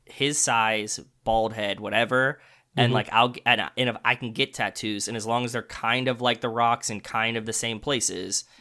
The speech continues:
Speaker 1: then, like, it'll be, it'll be totally fine."
Speaker 2: I'm sending you a picture on Facebook of him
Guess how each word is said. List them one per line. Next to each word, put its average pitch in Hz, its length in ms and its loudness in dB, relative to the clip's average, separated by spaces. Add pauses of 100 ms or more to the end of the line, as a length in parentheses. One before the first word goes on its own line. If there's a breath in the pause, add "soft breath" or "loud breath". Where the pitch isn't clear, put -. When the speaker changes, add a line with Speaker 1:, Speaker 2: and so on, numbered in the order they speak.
(220 soft breath)
Speaker 1:
then, 110 280 0
like, 107 440 -2
it'll 117 180 2
be, 107 380 -6
it'll 123 120 0
be 110 80 -4
totally 101 380 -4
fine." 80 420 -12 (400)
Speaker 2:
I'm 131 80 -6
sending 160 240 0
you 160 80 2
a 135 60 0
picture 123 560 0
on 110 360 -6
Facebook 117 680 -2
of 107 400 0 (260 soft breath)
him 131 300 0